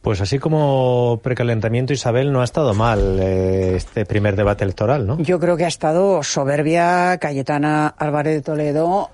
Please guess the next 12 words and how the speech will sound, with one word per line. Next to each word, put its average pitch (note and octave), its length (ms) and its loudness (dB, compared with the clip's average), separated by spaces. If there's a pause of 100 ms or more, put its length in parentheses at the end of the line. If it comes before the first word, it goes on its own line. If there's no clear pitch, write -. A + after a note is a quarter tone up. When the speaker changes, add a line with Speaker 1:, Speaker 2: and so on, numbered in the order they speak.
Speaker 2:
Eh, C3+ 500 -4
se - 340 -4
nota D3+ 300 0
que C3+ 120 -6
se E3 220 -2
había D3 280 2
preparado D3+ 600 -2
muy E3 300 0
bien D3+ 220 0
el D3 120 0
debate, C#3+ 540 -2 (540)
eh, C#3 400 0